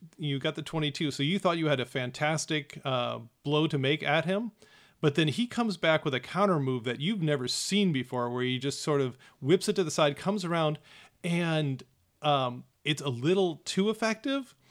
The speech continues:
and he actually connects with the butt end of the glaive right to your temple.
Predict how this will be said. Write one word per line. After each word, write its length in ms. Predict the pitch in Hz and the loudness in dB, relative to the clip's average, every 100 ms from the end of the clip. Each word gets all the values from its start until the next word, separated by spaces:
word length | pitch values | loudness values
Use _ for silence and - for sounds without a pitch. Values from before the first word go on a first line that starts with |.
| - - - | -20 -14 0
and 120 | 156 | 2
he 120 | 160 | 2
actually 640 | 165 196 - 185 175 160 - | 2 0 0 -2 -2 -4 -12
connects 560 | - 156 160 185 - 156 | -2 0 2 0 -2 -6
with 140 | 143 | -4
the 60 | 135 | 0
butt 240 | 147 170 | 2 2
end 220 | 170 175 | 2 -2
of 380 | 170 147 135 117 | -2 -2 -2 -4
the 60 | 110 | -10
glaive 520 | 117 123 160 196 - - - 127 | -6 -2 0 0 -2 -20 -16 0
right 220 | 160 190 | 2 4
to 60 | |
your 140 | 185 143 | 0 -2
temple. 500 | - 160 139 107 | 0 -2 -2 -8